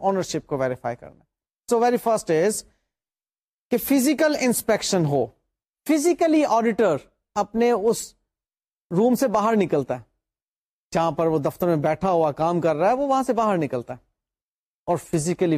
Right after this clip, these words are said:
وزٹ کرتا ہے اور دیکھتا ہے کہ یہ چیزیں فزیکلی موجود ہیں کہ نہیں، اس کے فزیکل ایگزسٹنس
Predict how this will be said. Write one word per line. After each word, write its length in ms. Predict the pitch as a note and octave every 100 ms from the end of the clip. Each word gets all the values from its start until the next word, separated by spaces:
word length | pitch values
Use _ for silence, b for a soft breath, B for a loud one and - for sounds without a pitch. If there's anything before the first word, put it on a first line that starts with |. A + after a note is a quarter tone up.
| C#3
وزٹ 280 | C#3 D3 -
کرتا 320 | B2+ - -
ہے 60 | - _ _ _ _ _ _ _ _ _ _ _ _ -
اور 60 | C#3
دیکھتا 400 | G#3 F#3+ - D3
ہے 60 | B2+ - _ _ _ G#3
کہ 40 |
یہ 100 | A3 -
چیزیں 220 | F#3+ G#3+ G#3
فزیکلی 420 | F3+ G3 G3+ G#3+
موجود 480 | F#3+ E3+ D#3 G3 G3 D#3
ہیں 180 | B3 D4+
کہ 100 | B3
نہیں، 180 | E3+ B2+ - _ _ _ _ _ _
اس 120 | D#3 -
کے 80 |
فزیکل 480 | E3+ F#3 D#3 D#3+ D#3+ D3+
ایگزسٹنس 880 | C3+ F3 - - G3+ F3 - -